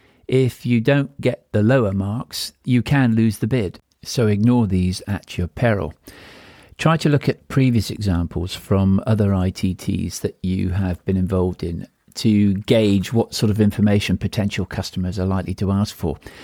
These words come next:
Once you've identified these, start producing some model answers for them. Any effort expended now is going to save you time in the long term.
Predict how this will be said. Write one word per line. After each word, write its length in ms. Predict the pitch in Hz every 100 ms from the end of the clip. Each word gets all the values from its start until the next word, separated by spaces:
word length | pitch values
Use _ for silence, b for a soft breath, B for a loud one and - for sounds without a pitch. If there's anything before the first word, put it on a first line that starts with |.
| B B B
Once 340 | 135 190 -
you've 320 | 135 123 113 117
identified 1040 | 110 101 123 123 117 104 - 87 82 80
these, 400 | 78 85 101 - _
start 380 | - 165 151 -
producing 420 | 107 104 - 113
some 160 | 113
model 300 | 107 107 113
answers 400 | 135 175 - 101
for 240 | - 90 87
them. 240 | 71 - - B B B B B -
Any 260 | 147 156 135
effort 280 | 127 113
expended 480 | 107 - 117 104 98
now 300 | 101 92 90 -
is 160 | 101 -
going 180 | 110 95
to 100 | 98
save 440 | - 104 98 104
you 220 | 92 90
time 500 | - 104 90 85 85 - -
in 340 | 95 90 85 - 95
the 180 | 92
long 320 | 90 95 92 92
term. 380 | - 76 82